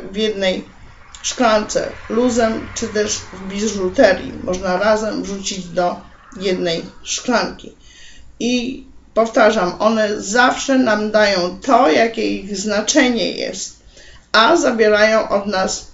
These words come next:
negatywne aspekty. Zarówno od nas, jak i z naszego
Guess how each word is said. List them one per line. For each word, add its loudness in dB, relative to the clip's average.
negatywne 0
aspekty. -4
Zarówno 4
od 2
nas, 2
jak -2
i -6
z -8
naszego -2